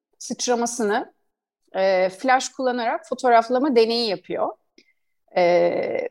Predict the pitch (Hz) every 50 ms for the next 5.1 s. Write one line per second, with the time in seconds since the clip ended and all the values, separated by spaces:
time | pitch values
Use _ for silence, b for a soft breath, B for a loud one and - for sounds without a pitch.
0 | - - 214 220 226 233 226 - 214 190 214 214 214 214 214 - - - 233 214
1 | 208 208 196 175 160 160 - - - 175 170 165 170 160 160 - 175 165 - -
2 | _ _ _ _ - 180 165 - 180 165 160 160 160 - 175 175 170 165 165 -
3 | - - - - - - - - - - 415 453 415 _ - - - 427 - 202
4 | 202 196 196 - - 202 190 180 175 202 208 214 220 220 214 220 233 247 254 254
5 | 254